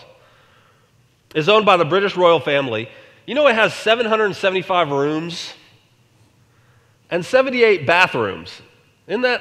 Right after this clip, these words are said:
that ratio seems off, doesn't it? <laughs> Seven hundred seventy-five rooms, seventy-eight bathrooms, ninety-two staterooms, uh, or ninety-two offices, nineteen staterooms,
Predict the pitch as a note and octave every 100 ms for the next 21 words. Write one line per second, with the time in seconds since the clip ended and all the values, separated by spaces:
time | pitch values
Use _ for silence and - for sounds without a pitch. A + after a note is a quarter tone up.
0 | - D#3 G3 F3 G3+ - C#3+ B2 - C3
1 | G#2+ A2 F#2+ F2 - - _ _ B2 A2+
2 | - - - - - - - A#3 C4 A#3+
3 | A#3+ A3+ G#3 G#3+ G3+ G3+ F3+ A#3 B3 A#3+
4 | A3+ F#3 G3 G3 F#3 F#3 - - - -
5 | D#3+ A#3 C4 - A#3+ A3+ - A3+ A3 G3+
6 | G3 G3 F#3 - - - - D#3 D3+ C#3
7 | D#3 D#3+ E3 A3+ A#3 G#3+ G3+ G3+ G#3 G3+
8 | F3+ F#3 A3+ A3 G3 - G3 F#3+ F#3+